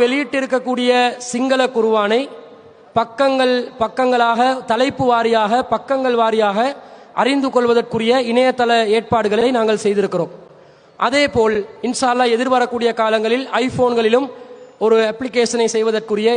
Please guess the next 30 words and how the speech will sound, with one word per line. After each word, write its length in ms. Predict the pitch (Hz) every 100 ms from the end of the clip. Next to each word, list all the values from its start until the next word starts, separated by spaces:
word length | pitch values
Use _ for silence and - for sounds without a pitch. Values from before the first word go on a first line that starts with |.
| 220
ஏற்பாடுகளை 480 | 220 226 220 220 240
நாங்கள் 220 | 220 208 196
செய்திருக்கிறோம், 480 | 196 196 202 240 226
செய்து 160 | 208 208
கொண்டிருக்கிறோம். 420 | 208 196 190 185
இன்ஷா 140 | 175 170
அல்லாஹ், 200 | 175 233 - - - - - - _ -
அதையும் 280 | 202 240 254
உங்களுக்கு 320 | 233 233 220 220
நாங்கள் 220 | 214 220 214 190
வெகு 160 | 208 220
விரைவில் 380 | 233 220 220 247 254 208
ஏற்பாடு 280 | 208 208 220 214
செய்து 140 | 202 190
தருவோம். 280 | 170 160 - - - - _ _ _ _ _
இன்னும் 260 | 226 254 262
அடுத்ததாக, 460 | 240 254 254 240 226 269 262
இன்னும் 260 | 254 269 247
பல 100 | 247 240 233 214 - - - 165
ஜமாத் 340 | 214 240 247 240
சார்பாக 320 | 226 220 233 233
பல 100 | 226 208
சேவைகளை 460 | 226 233 233 226 233 220
நாங்கள் 240 | 220 220 208 -
செய்து 180 | 220 226
வருகிறோம். 340 | 220 214 220 262 - - - - - - - 226
இன்னும் 220 | 262 247
ஒரு 80 | 240 226
முக்கியமான 440 | 220 262 254 247 240
அறிவிப்பு 360 | 220 226 220